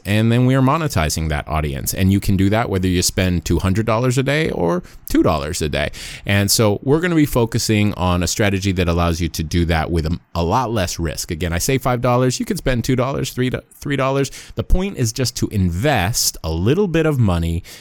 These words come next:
uh, into your audience, into growing that audience over a longer period of time. This is a great way to sort of experiment, get your feet wet for those who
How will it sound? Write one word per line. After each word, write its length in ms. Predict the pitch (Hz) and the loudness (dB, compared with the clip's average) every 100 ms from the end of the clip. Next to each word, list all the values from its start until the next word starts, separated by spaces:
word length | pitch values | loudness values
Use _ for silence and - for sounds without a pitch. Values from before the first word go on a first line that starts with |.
| - - | -10 -2
uh, 180 | 78 - | -2 0
into 340 | 113 143 - | 2 2 2
your 640 | 131 117 113 110 110 110 107 - - _ _ - - - - - | 2 4 4 4 4 2 0 -6 -8 _ _ -18 -14 -14 -16 -4
audience, 480 | 98 156 78 98 - | -2 0 -2 -4 -4
into 200 | 87 87 | -4 -2
growing 420 | 92 110 139 131 | 2 2 4 2
that 160 | 110 | 0
audience 560 | - 82 82 82 82 - - - _ - | -2 -2 -2 -2 -4 -8 -12 -20 _ 2
over 300 | 123 127 120 | 2 4 0
a 60 | - | 0
longer 480 | 95 139 190 147 101 | 0 0 2 2 2
period 400 | - 85 82 80 | 4 2 2 -4
of 120 | 78 | -4
time. 400 | 90 82 85 87 | -2 -2 0 -2
This 160 | 90 98 | -2 -2
is 80 | |
a 60 | 85 | -2
great 260 | 92 113 107 | 0 -2 0
way 160 | 101 | -2
to 140 | - - | -2 -4
sort 180 | 90 | -2
of 140 | 82 78 - - - | -2 -6 -14 -20 -12
experiment, 920 | - - - 101 110 113 113 113 127 | -6 -2 -2 0 0 2 0 -2 -4
get 100 | 117 | -8
your 100 | 67 | -8
feet 320 | - 120 120 - | -6 -4 -4 -2
wet 220 | 113 - | -4 -2
for 140 | - | -4
those 300 | 90 104 95 | 0 2 2
who 180 | 104 | 0